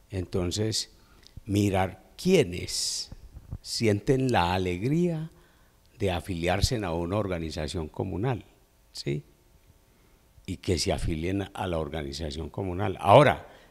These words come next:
ya tenemos muchas organizaciones constituidas,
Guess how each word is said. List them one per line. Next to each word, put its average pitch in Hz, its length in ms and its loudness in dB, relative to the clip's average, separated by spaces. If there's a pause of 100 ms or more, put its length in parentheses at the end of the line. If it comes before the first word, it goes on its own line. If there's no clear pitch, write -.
(100)
ya 98 240 -2
tenemos 131 480 2
muchas 120 420 4
organizaciones 85 880 0
constituidas, - 1400 -4